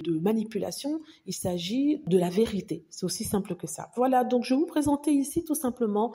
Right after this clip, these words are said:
cette photo-ci pour dire, c'est bizarre. Ici, Meghan Markle est prise de loin.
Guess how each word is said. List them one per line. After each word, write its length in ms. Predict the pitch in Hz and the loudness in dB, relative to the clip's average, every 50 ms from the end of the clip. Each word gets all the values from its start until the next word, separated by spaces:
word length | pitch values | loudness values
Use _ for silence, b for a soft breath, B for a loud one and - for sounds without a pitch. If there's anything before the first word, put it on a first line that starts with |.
| B B | B B
cette 340 | - - - 277 277 277 | -4 0 0 0 0 0
photo-ci 640 | - - 208 185 - 196 185 - - - 226 269 - _ _ _ _ _ _ _ _ - | 0 0 0 0 0 -2 -2 -2 -4 -6 -8 -10 -12 _ _ _ _ _ _ _ _ -6
pour 280 | - 190 180 175 190 | -4 -2 -2 -2 -4
dire, 420 | 165 151 170 202 247 277 285 277 - - - - _ | -6 -4 -2 0 0 0 0 -2 -4 -10 -14 -20 _
c'est 200 | - - - 247 | -8 -2 0 2
bizarre. 600 | 226 190 185 170 151 - - - 208 - - - _ _ _ _ - | 2 2 0 0 -2 -2 -4 -4 -6 -8 -12 -20 _ _ _ _ -4
Ici, 520 | 196 175 180 - - 196 196 196 190 - _ _ _ _ _ - | -4 -2 -2 -2 -4 -4 -4 -4 -6 -10 _ _ _ _ _ -2
Meghan 280 | 190 180 175 170 170 165 | 2 2 2 2 2 0
Markle 380 | 165 165 165 - - 175 165 | -2 -4 -6 -4 -2 -2 -2
est 60 | 160 151 | -2 -4
prise 260 | - 135 165 151 151 | -6 -6 -6 -6 -2
de 100 | - 185 | 0 0
loin. 280 | 208 247 285 302 330 | 2 2 2 0 -2